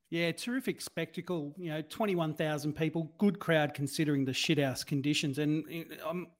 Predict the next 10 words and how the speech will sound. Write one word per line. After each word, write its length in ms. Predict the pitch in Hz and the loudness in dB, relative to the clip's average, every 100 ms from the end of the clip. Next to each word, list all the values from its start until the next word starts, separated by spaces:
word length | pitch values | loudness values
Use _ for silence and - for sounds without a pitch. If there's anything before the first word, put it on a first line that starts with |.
| _ _ _ _ _ | _ _ _ _ _
I 40 | 180 | 6
might 240 | 202 170 | 10 12
add, 240 | 160 147 | 12 10
you 140 | 156 151 | 4 0
know, 60 | 160 - - _ _ - | -2 -8 -20 _ _ 0
roughly 300 | 202 - 160 | 2 4 2
thirteen 720 | - - 185 175 - 165 160 | 4 8 10 10 6 6 6
hundred 500 | 160 175 160 147 - | 6 4 4 2 -2
travelling, 840 | - 185 170 165 151 156 147 143 147 | 0 6 6 8 6 6 4 4 4
uh, 240 | 147 | 4